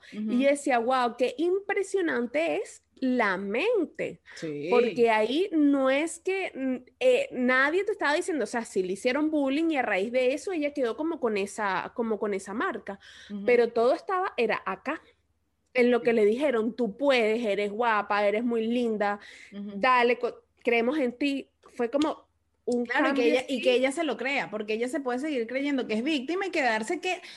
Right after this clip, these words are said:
Speaker 1: mira, es que la gente te puede decir lo que sea,
Speaker 2: Sí.
Speaker 1: puede venir la persona en la que tú más creas, puede venir el papa, puede venir un presidente, puede venir, no sé, quien a ti te
Speaker 2: Ujú.
Speaker 1: dé la gana, y te lo dice y tú no te lo crees, pero si tú no, porque tú no tienes la voluntad de abrir la puerta a ver que esa interpretación también es válida.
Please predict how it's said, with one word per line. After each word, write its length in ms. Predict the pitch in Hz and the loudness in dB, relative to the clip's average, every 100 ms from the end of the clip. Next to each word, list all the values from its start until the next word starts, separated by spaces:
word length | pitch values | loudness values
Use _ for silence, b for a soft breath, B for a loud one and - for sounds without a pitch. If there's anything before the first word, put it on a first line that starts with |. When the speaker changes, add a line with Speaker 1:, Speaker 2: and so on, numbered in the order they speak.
| B | B
Speaker 1:
mira, 280 | - 339 285 | 0 2 2
es 80 | 240 | 0
que 140 | - 349 | -2 -2
la 220 | 339 302 | 0 0
gente 280 | 285 302 311 | 2 0 0
te 100 | 339 | -4
puede 240 | 285 262 302 | -2 0 -2
decir 340 | 302 302 220 | -2 -2 -2
lo 140 | 220 214 | -4 -4
que 140 | 190 | -6
sea, 300 | - 254 208 | -2 0 0
Speaker 2:
Sí. 40 | 180 | 0
Speaker 1:
puede 220 | 247 277 | 0 0
venir 240 | 311 302 285 | 0 0 0
la 120 | 247 | -4
persona 420 | 226 220 302 311 | -6 -6 -2 -2
en 100 | 311 | -2
la 80 | 302 | -4
que 60 | 233 | -4
tú 100 | 233 | -4
más 160 | 262 269 | -4 -4
creas, 300 | 269 269 226 | -4 -2 -4
puede 160 | 208 247 | -2 -2
venir 220 | 262 240 | 0 0
el 120 | 233 254 | 0 0
papa, 340 | 254 254 247 | -2 -2 -4
puede 180 | 226 226 | -4 -4
venir 160 | 247 226 | -4 -6
un 60 | |
presidente, 540 | 220 233 233 226 240 226 | -6 -6 -6 -6 -8 -10
puede 180 | 226 254 | -6 -4
venir, 420 | 247 247 254 254 B B | -4 -2 -4 -6 B B
no 140 | 247 | -4
sé, 320 | 240 269 233 | -2 0 0
quien 220 | 214 247 262 | 0 0 0
a 80 | 254 | 0
ti 100 | 277 | 2
te 80 | 302 | 2
Speaker 2:
Ujú. 0 | |
Speaker 1:
dé 120 | 311 | 2
la 120 | 320 | 2
gana, 360 | 302 214 151 - b b b b | 0 -2 -6 -12 b b b b
y 120 | 226 233 | -4 0
te 100 | 269 | 2
lo 100 | 294 | 4
dice 220 | 359 269 | 2 2
y 40 | 226 | 2
tú 80 | |
no 120 | 247 254 | 2 2
te 80 | 294 | 0
lo 100 | 233 | -2
crees, 240 | 226 185 | -4 -4
pero 160 | 233 233 | -2 0
si 120 | 269 | 0
tú 100 | 277 | 2
no, 200 | 302 339 | 0 0
porque 220 | 262 254 | 0 2
tú 100 | 262 254 | 2 2
no 100 | 269 | 0
tienes 200 | 339 349 | -2 -2
la 80 | |
voluntad 360 | 359 294 226 240 | -2 -2 -2 -2
de 80 | 294 | -2
abrir 200 | 311 320 | -2 -4
la 100 | 330 320 | -4 -4
puerta 400 | 339 294 254 262 | -4 -4 -4 -8
a 220 | - 226 | -6 -4
ver 260 | 220 247 254 | -2 -4 -4
que 220 | 311 311 | -8 -8
esa 260 | 247 254 262 | -6 -4 -2
interpretación 720 | 330 359 339 254 214 226 220 | -4 -4 -6 -6 -6 -6 -4
también 480 | 269 285 240 226 254 | -2 0 0 -2 -4
es 260 | 247 233 - | -6 -8 -6
válida. 460 | 240 330 202 151 | -4 -2 -4 -8